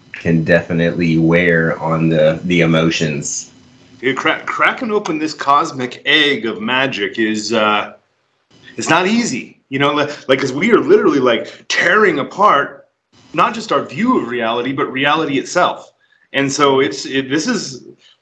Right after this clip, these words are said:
Speaker 2: like, and, and it's, it's not e-, li-, when I say it's not easy, like, the repercussions of it,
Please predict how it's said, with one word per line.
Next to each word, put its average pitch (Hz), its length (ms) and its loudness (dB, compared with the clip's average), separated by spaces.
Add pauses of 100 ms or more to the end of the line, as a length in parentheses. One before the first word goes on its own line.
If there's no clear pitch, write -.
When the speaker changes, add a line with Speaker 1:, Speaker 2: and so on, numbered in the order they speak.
(400)
Speaker 2:
like, 135 160 2
and, 151 240 -6
and 143 160 -4
it's, 139 100 -6
it's 160 220 0
not 196 200 2
e-, 165 120 -4
li-, 147 260 -2
when 143 100 4
I 143 40 2
say 165 140 2
it's 151 140 -2
not 135 140 0
easy, 151 320 0
like, 120 240 0
the 123 100 0
repercussions 143 760 0
of 98 160 -6
it, 90 220 -10